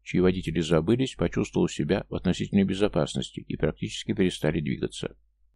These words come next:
Залпы накрыли трех из четырех двадцатидвухтонных роботов, и их буквально окутала стена разрывов.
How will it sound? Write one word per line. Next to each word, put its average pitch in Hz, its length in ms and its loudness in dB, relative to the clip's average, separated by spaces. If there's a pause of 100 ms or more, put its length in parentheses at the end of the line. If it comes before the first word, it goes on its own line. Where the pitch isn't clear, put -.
(600)
Залпы 113 480 2
накрыли 107 400 2
трех 117 340 4
из 80 120 2
четырех 92 440 2
двадцатидвухтонных 90 1000 2
роботов, 65 520 2
и 95 160 2
их 82 100 2
буквально 98 720 0
окутала 98 640 0
стена 80 320 2
разрывов. 71 560 -2